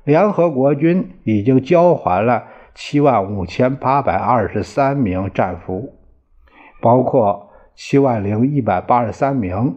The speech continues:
北朝鲜人、五千六百四十名中国人。共产党方面也交出了一万两千七百七十三人，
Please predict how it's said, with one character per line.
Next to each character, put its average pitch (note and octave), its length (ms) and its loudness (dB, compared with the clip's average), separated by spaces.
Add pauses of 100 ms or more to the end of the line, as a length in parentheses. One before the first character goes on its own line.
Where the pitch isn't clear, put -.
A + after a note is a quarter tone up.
(120)
北 F#2 180 -2
朝 G#2 220 0
鲜 F#2 260 -4
人、 F#2+ 360 -4 (200)
五 G2+ 220 -4
千 B2 280 0
六 C3+ 200 -2
百 F#2 260 -4
四 - 240 -2
十 G#2 140 -4
名 F2+ 240 -4
中 G2+ 180 -6
国 F#2 100 -4
人。 - 160 -8 (1600)
共 B3+ 180 6
产 G#3 220 0
党 F#2 240 -4
方 D#3+ 200 -2
面 G2+ 360 -2
也 G2+ 260 0
交 F3+ 340 2
出 C3+ 220 -2
了 B2 300 0 (420)
一 C3+ 160 6
万 D3+ 260 2
两 G2+ 360 -4
千 C#3 260 -4
七 F#3 240 -4
百 F#2+ 240 -2
七 D3+ 240 -4
十 A#2+ 160 -2
三 B2 260 -4
人， G2 220 -10